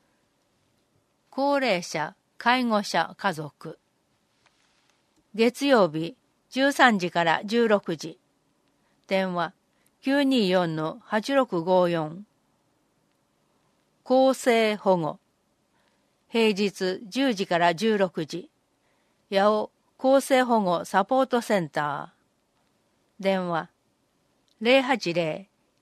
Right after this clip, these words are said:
二四八八の零八五五。障害者雇用。十三日、十三時から十七時。予約制。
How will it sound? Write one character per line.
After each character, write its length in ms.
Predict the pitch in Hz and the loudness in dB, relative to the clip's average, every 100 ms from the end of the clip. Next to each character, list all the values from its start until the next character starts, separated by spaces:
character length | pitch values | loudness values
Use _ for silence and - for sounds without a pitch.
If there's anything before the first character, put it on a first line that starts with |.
| _ | _
二 260 | 226 269 269 | -2 0 2
四 220 | 262 202 | 2 2
八 280 | 190 170 190 | -2 -6 -2
八 300 | 180 - 165 | -4 -4 -10
の 200 | 165 220 _ _ _ - | -10 -12 _ _ _ -4
零 180 | 240 262 | 0 0
八 300 | 240 - 165 | 0 -4 -2
五 240 | 180 180 | 0 0
五。 420 | 165 160 139 160 - _ _ _ _ _ _ _ _ _ _ _ _ _ _ _ _ _ _ _ _ | 0 -4 -6 -10 -18 _ _ _ _ _ _ _ _ _ _ _ _ _ _ _ _ _ _ _ _
障 320 | - 262 262 | 0 4 4
害 180 | 247 233 | 4 2
者 220 | - 214 | 4 0
雇 180 | - 214 | 2 2
用。 520 | 175 160 151 - 302 _ _ _ _ _ _ _ _ _ _ _ _ | 2 0 -4 -8 -14 _ _ _ _ _ _ _ _ _ _ _ _
十 280 | 208 254 262 | -4 0 2
三 300 | - 233 185 | 4 4 4
日、 500 | 175 156 170 165 349 269 | -2 -6 -8 -8 -12 -8
十 240 | 226 262 | -2 0
三 280 | 247 240 185 | 2 2 2
時 120 | 165 | -4
か 140 | 160 | -4
ら 220 | 160 151 370 311 | -2 -4 -6 -12
十 220 | 214 233 | -4 -2
七 300 | 214 - 180 | -2 -4 -6
時。 180 | 151 - _ _ _ _ _ _ _ _ _ _ | -6 -16 _ _ _ _ _ _ _ _ _ _
予 180 | 202 196 | -2 2
約 240 | 214 214 | 2 0
制。 560 | - 196 185 170 165 202 | -2 2 2 2 -4 -10